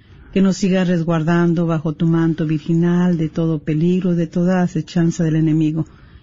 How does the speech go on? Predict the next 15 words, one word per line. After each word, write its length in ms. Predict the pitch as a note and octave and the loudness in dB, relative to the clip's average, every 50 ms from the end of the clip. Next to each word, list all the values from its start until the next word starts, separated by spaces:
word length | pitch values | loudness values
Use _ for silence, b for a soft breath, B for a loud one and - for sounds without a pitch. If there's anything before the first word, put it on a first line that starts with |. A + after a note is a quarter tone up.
| B B - | B B -6
Especialmente 840 | F3 E3+ - G3 F3+ - - G3 F3+ F3 F3+ F3+ F3+ F3+ F3 F3+ E3+ | -6 -4 -2 -2 -4 -2 0 0 2 2 2 2 2 0 0 0 -2
en 60 | E3+ | -2
esta 200 | E3+ - - E3 | -2 -2 -6 -8
tarde 400 | E3 - F3 E3+ F3 E3+ F3 D#3+ | -4 -2 -2 0 0 0 -2 -2
queremos 340 | - E3 E3 E3+ F3 E3+ - | -2 -2 0 0 0 -2 -4
ponerte 460 | - F3 E3 E3 E3 E3+ E3+ - F3+ | -4 -2 0 0 0 0 -2 -2 -4
a 60 | E3+ | -4
todos 340 | - - F#3 F3+ F#3 G3 F#3+ | -2 -2 -2 0 0 0 0
los 180 | F3 D#3+ - E3+ | -2 -2 -2 0
enfermos 560 | E3 D#3+ D#3+ - E3+ E3 E3 F3+ F3 E3+ - | 0 -2 0 -2 -2 0 0 0 0 -2 -2
que 120 | - E3 | -4 -2
hay 100 | D#3 D#3+ | 0 0
en 80 | D#3+ D#3+ | 0 2
el 140 | D#3 D3+ D3+ | 0 0 -2
hospital, 640 | D3+ - - - D#3 - - D3+ D3+ C#3+ D#3+ - | -4 -8 -8 -10 -10 -8 -6 -6 -4 -4 -6 -6